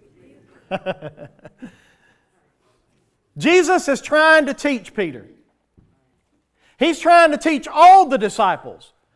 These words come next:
But the problem that you and I face, if we are not careful,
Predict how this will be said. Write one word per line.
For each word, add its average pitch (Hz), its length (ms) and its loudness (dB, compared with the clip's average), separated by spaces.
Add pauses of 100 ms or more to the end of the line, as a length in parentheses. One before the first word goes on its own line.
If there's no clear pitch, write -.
(320)
But 254 200 0
the 247 100 0
problem 370 680 4
that 277 220 2
you 302 240 -2
and 277 120 2
I 262 240 2
face, 202 600 0
if 165 160 -10
we 233 180 0
are 254 120 2
not 226 240 -2
careful, 170 520 -4